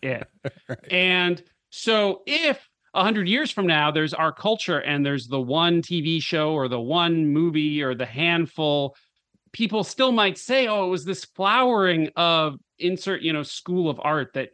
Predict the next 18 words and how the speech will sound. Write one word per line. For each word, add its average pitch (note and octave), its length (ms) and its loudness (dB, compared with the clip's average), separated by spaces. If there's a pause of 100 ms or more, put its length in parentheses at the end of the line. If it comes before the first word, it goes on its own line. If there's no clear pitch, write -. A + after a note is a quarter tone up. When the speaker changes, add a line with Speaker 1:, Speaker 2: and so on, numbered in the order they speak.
Speaker 1:
like, B2+ 320 -8
it's D3 180 -8
all D#3+ 380 2
so D#3+ 300 -2
in C#3+ 80 -4
front D#3 180 -2
of C3 60 -2
our B2+ 120 0
face C#3+ 340 -2
that - 120 -10
we C3+ 120 -4
don't C#3 140 -2
even A#2+ 220 -4
recognize B2 640 -6
it A#2 80 -10
or A2+ 80 -10
name C#3 380 0
it." - 300 -12